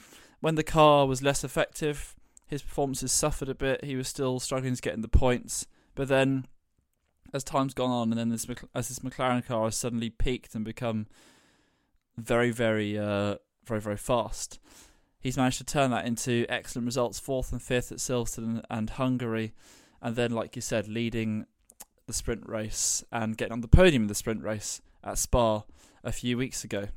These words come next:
And it's really shown, I think, a couple of things. Number one,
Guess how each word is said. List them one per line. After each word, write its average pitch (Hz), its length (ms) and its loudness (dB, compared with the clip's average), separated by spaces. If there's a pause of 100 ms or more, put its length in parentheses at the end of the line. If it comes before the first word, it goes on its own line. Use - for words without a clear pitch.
(960)
And 131 320 4
it's - 240 -6
really 143 600 2 (1400)
shown, 110 580 2
I 123 80 -2
think, 117 160 -4
a - 60 -10
couple 135 240 -2
of 120 80 -6
things. 113 320 -8
Number 143 240 0
one, 117 420 -2